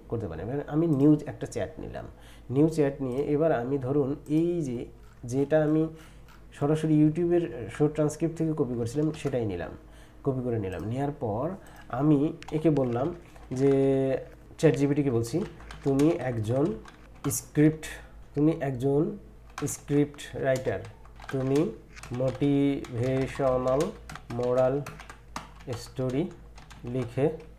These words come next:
থাকো। আমি একটি স্ক্রিপ্ট দিচ্ছি, তুমি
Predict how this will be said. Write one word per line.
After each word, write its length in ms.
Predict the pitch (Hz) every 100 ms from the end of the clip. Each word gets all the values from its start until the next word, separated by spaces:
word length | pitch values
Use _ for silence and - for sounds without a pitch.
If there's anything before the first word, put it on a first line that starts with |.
| -
থাকো। 360 | 131 123 123 98 - - - - - - - - - - - - -
আমি 400 | 123 135 135 147 - - - - -
একটি 640 | 147 120 - - 135 147 - - - - - - - 143
স্ক্রিপ্ট 600 | - - - 135 175 - - - - - - - 131
দিচ্ছি, 580 | 123 131 - - 127 170 202 - - - - - - - -
তুমি 560 | 139 135 135 139 143